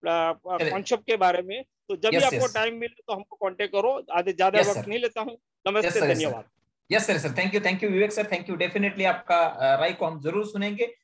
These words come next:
Speaker 2: और जबरदस्त तरीके से आपसे हमको सजेशन भी मिलेगा, ये हमको पता है। तो thank you very much, विवेक पटेल sir। देखिए, sir ने कुवैत से बात किया है,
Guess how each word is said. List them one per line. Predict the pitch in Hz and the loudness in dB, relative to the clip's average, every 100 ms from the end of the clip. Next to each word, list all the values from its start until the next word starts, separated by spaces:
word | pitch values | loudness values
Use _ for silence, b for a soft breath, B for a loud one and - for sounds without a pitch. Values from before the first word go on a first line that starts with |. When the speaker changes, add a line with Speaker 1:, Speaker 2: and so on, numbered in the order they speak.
| _ | _
Speaker 2:
और | 160 160 | 0 2
जबरदस्त | 170 190 190 | 0 0 -2
तरीके | 190 180 170 | -4 -6 -2
से | 180 | 2
आपसे | 160 - 170 156 | 2 2 0 2
हमको | 147 143 156 | -2 -4 -6
सजेशन | 151 165 170 185 | -4 -4 -4 -2
भी | 190 | -2
मिलेगा, | 180 190 190 196 | 0 0 0 -2
ये | 151 | -2
हमको | 147 143 | -4 -4
पता | 147 143 | -6 -2
है। | 185 202 _ | 0 -2 _
तो | - | -12
thank | 170 165 | -8 -6
you | 180 | -4
very | 180 196 | -2 -2
much, | 214 | -2
विवेक | 185 190 190 | -2 -4 -4
पटेल | 180 190 | -8 -6
sir। | 220 | -6
देखिए, | 214 _ _ 175 190 | -6 _ _ -6 -4
sir | - 180 | -2 -2
ने | 202 | -2
कुवैत | - 208 | 0 -2
से | 208 | -2
बात | 196 175 175 | 0 0 0
किया | 185 185 | -2 0
है, | 208 - | 0 -6